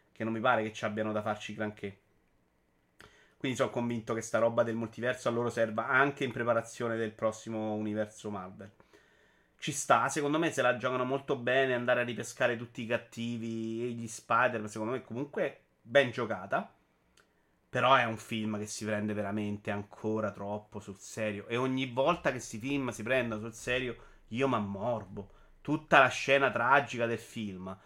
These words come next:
volevo morire, cioè non, no. A parte che ero convinto che prima o poi sarebbe resuscitato chi era morto,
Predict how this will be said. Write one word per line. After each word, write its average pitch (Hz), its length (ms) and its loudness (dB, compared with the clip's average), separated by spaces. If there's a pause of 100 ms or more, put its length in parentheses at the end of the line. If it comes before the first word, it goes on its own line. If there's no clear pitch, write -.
(260)
volevo 127 260 2
morire, 110 640 -4
cioè 123 120 -8
non, 135 220 -2
no. 127 380 6
A - 320 -12
parte 165 300 4
che 156 60 6
ero 139 120 6
convinto 127 500 -2
che 117 120 -2
prima 117 200 -4
o 113 80 -4
poi 120 160 0
sarebbe 110 380 -2
resuscitato 104 720 -4
chi 98 340 -10
era 101 140 -8
morto, 101 420 -8